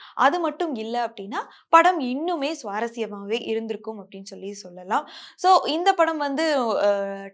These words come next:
ட்ரைலர் விடும்போதே சொல்லிருவாங்க, "பைரி ஒன் அப்படின்னு சொல்லிட்டு." So பைரி ஒன் தான் வந்து இப்ப ரிலீஸ் ஆயிருக்கு.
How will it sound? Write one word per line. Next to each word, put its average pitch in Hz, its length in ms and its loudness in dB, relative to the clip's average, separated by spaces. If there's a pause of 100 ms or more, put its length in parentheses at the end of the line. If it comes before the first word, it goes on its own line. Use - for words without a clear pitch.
(120)
ட்ரைலர் 311 280 4
விடும்போதே 254 440 0
சொல்லிருவாங்க, 214 460 -4 (120)
"பைரி 220 600 -2
ஒன் 196 400 0
அப்படின்னு 190 280 -14
சொல்லிட்டு." 196 580 -8 (240)
So - 240 -10
பைரி 262 460 4
ஒன் 202 260 -6
தான் 240 180 4
வந்து 202 200 -8
இப்ப 226 140 -12
ரிலீஸ் 214 340 -8
ஆயிருக்கு. 202 380 -6